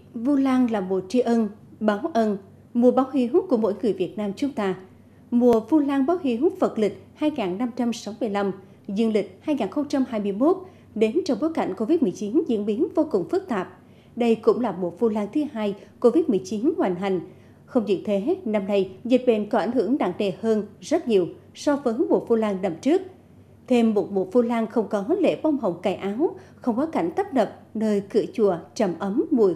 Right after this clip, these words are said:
khói hương. Nhưng không vì thế mà làm vơi bớt ý nghĩa của ngày lễ quan trọng này. Để báo hiếu tổ tiên, cha mẹ, những bậc sinh thành và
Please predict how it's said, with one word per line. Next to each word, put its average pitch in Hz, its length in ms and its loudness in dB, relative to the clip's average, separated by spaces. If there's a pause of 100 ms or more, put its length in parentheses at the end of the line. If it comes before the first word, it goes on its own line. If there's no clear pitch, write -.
khói 202 280 -6
hương. 214 200 4 (480)
Nhưng 247 120 4
không 233 160 0
vì 196 100 2
thế 208 360 -2 (240)
mà 240 160 2
làm 226 260 -2
vơi 240 160 4
bớt 330 280 0
ý 311 120 -2
nghĩa 302 220 0
của - 200 0
ngày 190 180 -2
lễ 165 220 -2
quan 294 200 -2
trọng 170 200 -6
này. 190 200 -2 (500)
Để 240 120 8
báo 247 140 0
hiếu 262 200 -2 (180)
tổ 185 200 4
tiên, 214 240 4 (160)
cha 202 240 -2
mẹ, 175 280 -6 (220)
những 269 200 4
bậc 226 140 0
sinh 320 260 2
thành 185 180 0 (240)
và 214 360 -2